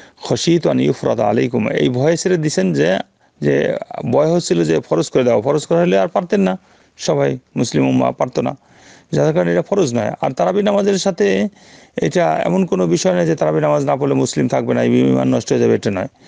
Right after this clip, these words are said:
এমনিভাবে তারাবি নামাজের সাথে রোজারও কোনো সম্পর্ক নাই। রোজা ফরজ, তারাবি নামাজ ফরজ নয়, নফল নয়, যেটা কিয়ামুল লাইল বলে না, তারাবি নামাজ দু-, দুটো একই, সে-, সেম নামাজ। এটা কারোর প্রতি আল্লাহ সুবহানাহু ওয়া তাআলা ফরজ করে দেন নাই। আর এটার এমন কোনো শর্ত নাই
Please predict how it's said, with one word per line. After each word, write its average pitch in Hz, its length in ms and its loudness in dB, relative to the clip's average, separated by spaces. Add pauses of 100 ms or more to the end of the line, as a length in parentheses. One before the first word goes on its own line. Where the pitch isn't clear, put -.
(460)
এমনিভাবে 185 460 2
তারাবি 156 280 0
নামাজের 147 320 0
সাথে 135 240 0
রোজারও 127 340 2
কোনো 123 180 0
সম্পর্ক 117 340 0
নাই। 104 180 0
রোজা 139 240 2
ফরজ, 175 360 -2
তারাবি 135 220 0
নামাজ 123 240 -2
ফরজ 113 300 -2
নয়, 98 180 -8 (120)
নফল 117 240 -4
নয়, 127 220 -6
যেটা 123 220 0
কিয়ামুল 120 340 -2
লাইল 113 280 2
বলে 110 220 0
না, 110 140 -2
তারাবি 120 280 -2
নামাজ 113 260 -2
দু-, 110 180 -2
দুটো 131 240 -4
একই, 131 360 -2
সে-, 117 320 -6
সেম 110 320 -2
নামাজ। 104 320 -4 (460)
এটা 143 200 -2
কারোর 147 220 -2
প্রতি 139 180 -2
আল্লাহ 135 160 -2
সুবহানাহু 127 280 -2
ওয়া 120 80 -4
তাআলা 120 200 0
ফরজ 139 140 -4
করে 117 160 -2
দেন 107 120 0
নাই। 101 200 -4 (180)
আর 113 160 -2
এটার 123 300 -2
এমন 139 240 0
কোনো 143 180 0
শর্ত 139 280 -4
নাই 147 240 -2